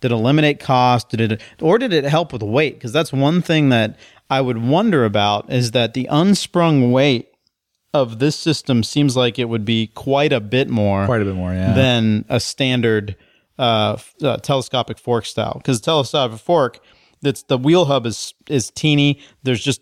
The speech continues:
Speaker 1: ho-, house is the bearings, the brakes, house on the, you know, there's not much
Speaker 2: The
Speaker 1: there.
Speaker 2: tire is, like, the bulk of the weight sometimes,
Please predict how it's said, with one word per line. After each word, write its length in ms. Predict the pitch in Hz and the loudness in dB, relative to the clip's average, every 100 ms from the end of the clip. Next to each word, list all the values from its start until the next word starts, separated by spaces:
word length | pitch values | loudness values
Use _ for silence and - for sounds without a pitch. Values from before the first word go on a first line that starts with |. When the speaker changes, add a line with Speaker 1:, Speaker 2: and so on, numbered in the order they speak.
| - | -2
Speaker 1:
ho-, 180 | 127 143 | -2 -2
house 300 | 131 139 131 | 0 0 0
is 120 | 131 | -4
the 80 | 120 | -4
bearings, 600 | 120 123 123 120 113 - - - - - | -2 2 2 2 0 -4 -18 -20 -10 -6
the 60 | |
brakes, 520 | 104 131 127 120 - - _ | 0 0 0 -2 -14 -20 _
house 380 | - 139 123 - | -2 0 0 0
on 100 | 131 | 2
the, 80 | 110 | 2
you 80 | 107 | 0
know, 360 | 127 120 120 | 0 2 2
there's 160 | 117 120 | 2 2
not 160 | 135 131 | 0 2
much 240 | 110 107 | 0 0
Speaker 2:
The 80 | 113 | 0
Speaker 1:
there. 80 | 101 | -2
Speaker 2:
tire 440 | 139 170 214 101 | -2 -2 -2 -2
is, 140 | 92 98 | -6 -10
like, 140 | - | -12
the 80 | - | -6
bulk 400 | - - - 104 | -6 -6 -14 -18
of 80 | 87 | -16
the 80 | 87 | -16
weight 300 | 85 85 - | -16 -16 -16
sometimes, 240 | 98 95 | -12 -4